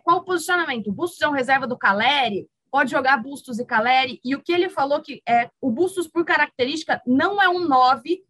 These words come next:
de fazer parede como o Caleri, mas também ele não é de flutuar tanto como o Luciano. Se fosse pra comparar, seria algo mais parecido com o que faz o Éder,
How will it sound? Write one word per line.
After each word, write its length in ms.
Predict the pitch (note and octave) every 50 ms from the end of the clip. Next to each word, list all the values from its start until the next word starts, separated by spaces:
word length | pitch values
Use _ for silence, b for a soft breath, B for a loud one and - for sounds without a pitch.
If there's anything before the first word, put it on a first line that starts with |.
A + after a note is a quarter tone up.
| _ _ _ -
de 180 | G3 B3+ D4+
fazer 380 | - - D4+ C#4 C#4 C#4 D4 D4
parede 460 | - D4+ C#4 C4+ C4+ C#4+ C4 B3+ D4
como 280 | D#4 - D4+ D4 D4+ E4
o 60 | D#4+
Caleri, 640 | - E4+ E4 D#4+ D4 C4 A#3+ A#3 G#3+ F3+ E3+ E3+ - - _ _ _ -
mas 340 | A3 B3+ C#4+ D#4 F4 F4 -
também 460 | - D#4 D4 C4+ A3 C#4+ D#4+ F4 E4+
ele 140 | E4 D4+ D4
não 280 | C#4+ D#4 E4+ F4+ E4+
é 100 | E4 E4
de 140 | E4+ C4+ E4+
flutuar 640 | D#4+ - - D#4+ F#4 F#4 - F4 D4 C#4+ D4 D#4+ D#4 _ -
tanto 340 | D4+ D#4 F4+ F4+ - F4+
como 280 | - - E4+ F4 F4+ F4+
o 40 | E4+
Luciano. 760 | E4 F#4 F4 - - - F#4 D#4+ C#4+ B3+ A#3 A3 G3 E3 - _ _ _ _
Se 200 | _ - - D4+
fosse 400 | D4+ - D#4 D#4 F#4 - - F4+
pra 220 | - - E4+ E4 E4
comparar, 680 | - D#4+ D#4+ E4 E4 E4+ E4 D#4+ C#4+ C4 C4 C4+ C4+
seria 400 | - - D4 C4+ C4+ C#4+ C#4 C#4
algo 280 | C4+ C#4 D4 C#4 C#4+ C#4
mais 320 | C4+ C4+ C4+ C#4 - -
parecido 520 | - C#4+ C4+ C4+ B3+ - D4 C4+ A#3 D4+
com 140 | D#4 D4+ D4+
o 80 | D#4 D#4
que 120 | D#4 D4+
faz 360 | D4+ - D4+ C#4+ D4 D4 B3
o 160 | D#4+ D#4+ D#4 C#4+
Éder, 480 | C4+ C4+ C4 G#3+ F#3+ G3 F#3+ F3 -